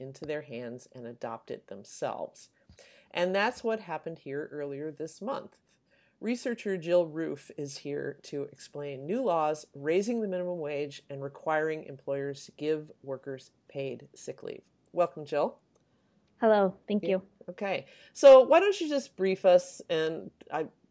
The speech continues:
Speaker 1: brief us on what these two pretty consequential new laws will do for, uh, Michigan workers. Let's start with the minimum wage.
Speaker 2: Okay. Um, the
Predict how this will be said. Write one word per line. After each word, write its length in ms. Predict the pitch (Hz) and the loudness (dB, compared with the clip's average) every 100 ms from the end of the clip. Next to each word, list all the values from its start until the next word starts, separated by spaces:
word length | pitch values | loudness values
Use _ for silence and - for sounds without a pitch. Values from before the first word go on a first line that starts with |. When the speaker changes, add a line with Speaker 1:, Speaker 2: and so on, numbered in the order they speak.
| - | -6
Speaker 1:
brief 280 | 196 175 - | -2 -2 -2
us 340 | 160 - - - _ _ _ - | -4 -6 -14 -20 _ _ _ -4
on 560 | 170 165 165 160 160 156 - _ _ _ _ | 0 2 2 -2 -4 -10 -16 _ _ _ _
what 520 | 165 160 180 185 - | -10 6 8 8 6
these 480 | - 151 151 151 143 | -6 -8 -6 -6 -10
two 840 | - - 165 156 151 147 143 143 - - | -16 -8 -4 -2 -2 -4 -6 -8 -12 -8
pretty 240 | 392 392 | -2 -2
consequential 1120 | - 175 165 156 - 143 139 143 131 127 117 _ _ - - | -2 -8 -8 -10 -8 -8 -4 -2 0 0 -2 _ _ -20 -20
new 200 | - 156 | -10 -6
laws 600 | 143 135 131 131 131 - - - | -2 0 0 0 -4 -10 -16 -12
will 280 | 139 135 | -6 -4
do 300 | 127 131 127 | -4 -6 -6
for, 600 | 127 - 120 117 113 76 - _ _ | -8 -8 -6 -2 -4 -6 -14 _ _
uh, 160 | 117 110 120 | -14 -12 -10
Michigan 640 | 123 - 117 113 113 135 - | -10 -10 -8 -8 -10 -14 -8
workers. 400 | 131 120 - - | -8 -8 -12 -6
Let's 180 | 254 - | -6 -4
start 320 | 196 180 - | 0 0 2
with 400 | 151 139 139 _ _ | 0 -2 -4 _ _
the 340 | 135 135 131 127 | -12 -10 -8 -8
minimum 420 | 135 127 123 120 | -10 -12 -14 -14
wage. 520 | 120 117 - - - _ _ _ _ _ _ _ _ _ _ - - - | -12 -12 -14 -18 -20 _ _ _ _ _ _ _ _ _ _ -16 -6 2
Speaker 2:
Okay. 300 | 233 233 294 - _ - - - - - | 4 4 -2 -4 _ -18 -18 -20 -2 6
Um, 280 | 240 233 | 8 8
the 420 | 226 196 240 240 | 4 4 8 8